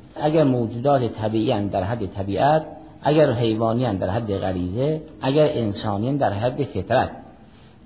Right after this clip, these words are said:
در آیات فطرت این چنین نیست که مثلاً بخشی را به فطرت توحید بیافریند، بخش دیگر را به فطرت توحید خلق نکند.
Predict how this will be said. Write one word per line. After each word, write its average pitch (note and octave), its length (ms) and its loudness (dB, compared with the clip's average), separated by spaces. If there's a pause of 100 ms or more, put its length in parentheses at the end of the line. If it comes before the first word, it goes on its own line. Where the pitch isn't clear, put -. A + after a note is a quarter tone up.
(120)
در C3 240 4 (360)
آیات D3+ 560 4
فطرت C3+ 580 0
این C#3 140 0
چنین F3 440 0
نیست F#3+ 280 -4
که D3 80 -2
مثلاً B2+ 500 0 (460)
بخشی D#3 540 2
را B2 160 2
به A#2 140 -2
فطرت A2+ 500 -4
توحید B2 460 -2
بیافریند، A2+ 640 0 (260)
بخش B2+ 280 0
دیگر A#2 400 -2
را A#2 180 -2
به G#2 160 -6
فطرت G2+ 420 -6
توحید F#2+ 300 -6
خلق G2 220 -4
نکند. F2 360 -10